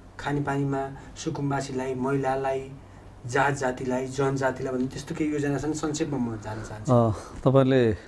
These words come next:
Speaker 2: नेकपा एमालेको घोषणापत्र हेर्नुभयो होला।
Speaker 1: हजुर।
Speaker 2: पत्र पत्रिकामा नै निकै हाइलाइटका साथ आएको थियो।
Speaker 1: हजुर।
Speaker 2: मैले यो विषयहरू यसै भनिरहेको होइन।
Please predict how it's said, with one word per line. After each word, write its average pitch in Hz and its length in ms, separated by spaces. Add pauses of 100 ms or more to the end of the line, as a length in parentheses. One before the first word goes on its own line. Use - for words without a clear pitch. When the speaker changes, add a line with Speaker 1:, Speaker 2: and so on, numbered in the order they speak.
(140)
Speaker 2:
नेकपा 127 360
एमालेको 127 460
घोषणापत्र 110 760 (300)
हेर्नुभयो 95 500
होला। 90 240 (180)
Speaker 1:
हजुर। 98 240 (320)
Speaker 2:
पत्र 123 220
पत्रिकामा 117 580
नै 120 60
निकै 117 280
हाइलाइटका 104 520
साथ 98 320
आएको 95 300
थियो। 120 300 (220)
Speaker 1:
हजुर। - 480
Speaker 2:
मैले 139 240
यो 139 80
विषयहरू 123 600
यसै 135 220
भनिरहेको 101 540
होइन। 85 200